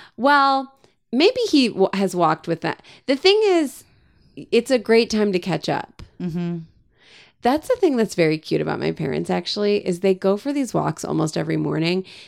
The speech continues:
Speaker 1: and they love to, like, just talk through things. They love to, like, talk about what's going on, and, like,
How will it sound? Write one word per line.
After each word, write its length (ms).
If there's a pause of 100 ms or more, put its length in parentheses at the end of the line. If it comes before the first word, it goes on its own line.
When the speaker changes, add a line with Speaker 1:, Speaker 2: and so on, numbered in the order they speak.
(180)
Speaker 1:
and 180
they 140
love 380
to, 100
like, 180
just 260
talk 320
through 220
things. 340
They 100
love 180
to, 80
like, 180 (340)
talk 300
about 240
what's 180
going 340
on, 300
and, 160
like, 240